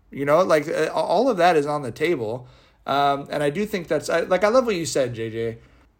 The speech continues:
It's gotta, like, it's about the kids, and it does, it just, I, I, it sits, I agree with the officials. I agree with the C I F. It sits very poorly with me to just turn to the high school kids and say,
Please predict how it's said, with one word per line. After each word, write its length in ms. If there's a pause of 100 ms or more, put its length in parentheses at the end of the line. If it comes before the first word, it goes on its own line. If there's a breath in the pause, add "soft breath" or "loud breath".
(100)
It's 180
gotta, 320
like, 260
it's 160
about 240
the 80
kids, 640 (400)
and 560 (500)
it 120
does, 200
it 160
just, 220
I, 140
I, 160 (280)
it 300
sits, 360 (580)
I 80
agree 260
with 120
the 100
officials. 580
I 60
agree 240
with 100
the 60
C 200
I 60
F. 240
It 160
sits 260
very 360
poorly 500
with 180
me 200
to 100
just 480
turn 240
to 80
the 80
high 160
school 240
kids 320
and 100
say, 420